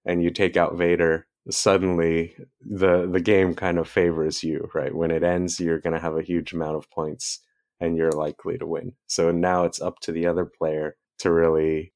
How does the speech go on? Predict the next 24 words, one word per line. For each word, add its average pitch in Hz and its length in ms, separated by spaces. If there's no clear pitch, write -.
change 87 460
the 85 120
board 80 340
state 76 480
and, 80 260
and 78 220
come 80 220
back. 76 400
Okay, 151 280
um, 104 400
so 123 100
I - 20
think 151 200
that 127 260
that's 135 280
an 98 200
interesting 95 760
example. 82 760
And 90 200
we, 107 140
we 120 260
might 127 220
talk 123 240
about 92 420